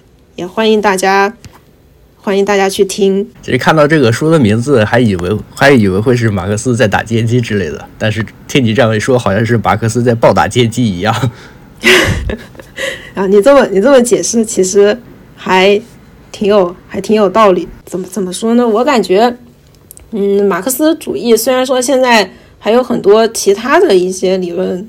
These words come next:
Speaker 1: 在研究马克思主义，包括后马克思主义这些嗯，不管是哲学也好，还是，呃，政治学也好，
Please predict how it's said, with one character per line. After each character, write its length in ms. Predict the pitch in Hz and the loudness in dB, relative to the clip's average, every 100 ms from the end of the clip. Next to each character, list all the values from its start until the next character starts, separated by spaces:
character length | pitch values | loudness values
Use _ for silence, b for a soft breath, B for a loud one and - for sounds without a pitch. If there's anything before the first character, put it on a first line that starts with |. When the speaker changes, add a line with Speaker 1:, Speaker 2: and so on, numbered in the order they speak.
| - | -14
Speaker 1:
在 260 | - 185 | -10 -6
研 260 | 170 175 175 | -6 -8 -6
究 180 | 180 196 | -4 -2
马 160 | 190 | -4
克 100 | 170 | -8
思 180 | 185 196 | -8 -6
主 180 | 185 175 | -6 -6
义， 120 | 180 | -8
包 200 | 185 202 | -4 -4
括 220 | 202 202 | 0 -2
后 200 | 196 277 | 0 0
马 160 | 208 185 | 0 -2
克 100 | 190 | -10
思 240 | 196 180 180 | -8 -6 -6
主 160 | 185 | -10
义 180 | 180 170 | -10 -10
这 140 | 175 | -8
些 260 | 175 180 175 b b b | -8 -6 -8 b b b
嗯， 160 | 190 175 | -18 -12
不 100 | - | -6
管 140 | 185 170 | -4 -4
是 120 | 185 | -8
哲 200 | 185 165 | -8 -8
学 140 | 190 | -6
也 120 | 170 165 | -6 -8
好， 220 | - 165 | -16 -20
还 180 | - 170 | -14 -10
是， 380 | - 175 170 - b b _ | -4 -4 -4 -8 b b _
呃， 160 | 165 175 | -18 -12
政 180 | - 254 | -4 -4
治 140 | 175 | -4
学 200 | 170 170 | -8 -12
也 120 | 170 | -12
好， 220 | 165 - | -12 -16